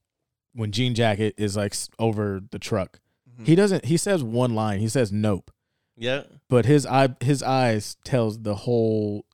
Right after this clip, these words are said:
Speaker 1: kinda grasp of that scene.
Speaker 2: Yeah.
Speaker 3: Yeah.
Speaker 1: And I'm just looking at it, and I'm like, "Man, he, he's, he's, he's got fear. He's got, like, trepidation. Like, he's, he, he's trying to figure out, how can I get to my sister and,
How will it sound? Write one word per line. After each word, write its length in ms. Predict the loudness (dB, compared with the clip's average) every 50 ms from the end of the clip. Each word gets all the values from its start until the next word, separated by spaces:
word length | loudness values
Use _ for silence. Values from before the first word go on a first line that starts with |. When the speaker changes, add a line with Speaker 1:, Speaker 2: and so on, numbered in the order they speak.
| _ _
Speaker 1:
kinda 260 | -6 -4 -4 -4 -4 -6
grasp 600 | -8 -6 -4 -4 -4 -4 -6 -8 -10 -12 _ -6
of 120 | -6 -4
that 200 | -4 -6 -6 -6
scene. 440 | -8 -6 -4 -4 -4 -4 -4 -6 -6
Speaker 2:
Yeah. 200 | -8 -8 -10 -10 -12 _ _ -16
Speaker 3:
Yeah. 220 | -14 -14 -14 -14 -16 -10 -6
Speaker 1:
And 160 | -4 -2 -2
I'm 120 | -2 -2
just 180 | -2 -4 -4 0
looking 260 | 0 0 0 0 0
at 200 | 0 0 0 0
it, 200 | 0 -2 -4 _ _ -14
and 120 | -12 -10
I'm 100 | -8 -8
like, 160 | -8 -10 -12 -14 _ _ _ _ _ _
"Man, 360 | _ -14 -12 -12 -12 -14 -18 -20 _ _ _ _ _ _ _ _ _ _
he, 220 | -8 -8 -8 -8
he's, 400 | -8 -8 -6 -6 -6 -6 -8 -10
he's, 300 | -10 -8 -6 -6 -6 -8 -8
he's 160 | -8 -8 -8
got 220 | -6 -8 -10 -10
fear. 580 | -14 _ -4 -2 -2 0 0 -2 -2 -4 -6 -8 _ _ _ _ _ _ _ -20 -20 _ _
He's 240 | _ -10 -8 -8 -6
got, 340 | -4 -2 -2 -2 -2 -2 -4
like, 240 | -6 -6 -6 -8 -8
trepidation. 840 | -6 -6 -6 -4 -6 -6 -4 -4 -2 -2 -2 -4 -4 -4 -4 -6 -8 _ _ _ _ _ _
Like, 160 | -12 -12 -10
he's, 420 | -8 -4 -2 0 0 0 -2 -4 -10 -12
he, 260 | -6 -4 -4 -4 -4 -8
he's 260 | -10 -6 -4 -4 -4
trying 240 | -2 -2 0 0 0
to 60 | -2
figure 300 | -2 -2 -2 0 0 0 0
out, 200 | 0 -2 -4 -4
how 180 | -2 0 0 0
can 160 | 0 0 -2
I 100 | 0 -2
get 380 | -2 -2 -2 -2 -2 -2 -4
to 80 | -6 -6
my 160 | -4 -4 -6
sister 580 | -6 -6 -4 -4 -6 -4 -4 -4 -2 -2 -2 -2
and, 240 | -4 -4 -6 -8